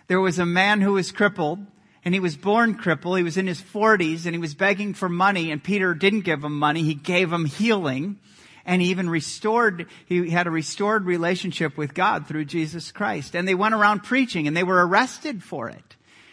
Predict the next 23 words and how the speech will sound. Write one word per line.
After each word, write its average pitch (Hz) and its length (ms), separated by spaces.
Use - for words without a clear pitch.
And 214 180
they 220 80
were 214 180
warned 214 300
never 202 240
to 202 100
preach 214 320
about 202 360
the 190 80
name 185 300
of 151 120
Jesus 165 400
again, 160 400
but 139 140
that 160 180
didn't 165 240
keep 147 220
them 165 160
back. 175 280
They 139 120
continued 165 640
to 156 100
preach. 180 420